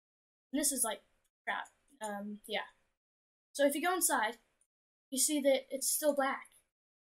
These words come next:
and, or white, whatever you did. But what you can do is, oh, I, I'm holding Z. Gotta tell you that, I'm holding, well, I press Z, um, I go, my mouse is over here, I press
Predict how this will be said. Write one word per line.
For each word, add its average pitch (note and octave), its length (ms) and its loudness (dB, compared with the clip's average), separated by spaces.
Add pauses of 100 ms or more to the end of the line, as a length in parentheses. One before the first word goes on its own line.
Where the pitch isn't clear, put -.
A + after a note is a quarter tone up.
and, A3+ 300 -6
or B3 320 2 (180)
white, A#3+ 400 -6
whatever A3+ 380 -6
you A3 100 -8
did. G3+ 300 -4 (720)
But A#3+ 360 4
what B3+ 200 2
you C#4+ 180 4
can C4+ 160 2
do C#4 460 2 (800)
is, A3+ 560 0 (200)
oh, B3 140 0
I, A#3 160 2 (160)
I'm B3+ 300 2 (100)
holding C4+ 380 2
Z. B3+ 500 0 (1200)
Gotta B3+ 160 4
tell A#3+ 220 -2
you A#3 100 0
that, A3+ 220 0
I'm A#3+ 180 -4
holding, C4 460 2 (480)
well, A#3+ 120 4
I A#3+ 40 4
press - 500 2 (100)
Z, C#4+ 520 2 (680)
um, A#3 280 2
I A3+ 100 -2
go, B3 300 4
my A#3 180 -2
mouse B3+ 320 -2
is B3 100 -6
over B3+ 160 0
here, C4 220 -4
I B3 140 -8
press B3+ 320 -4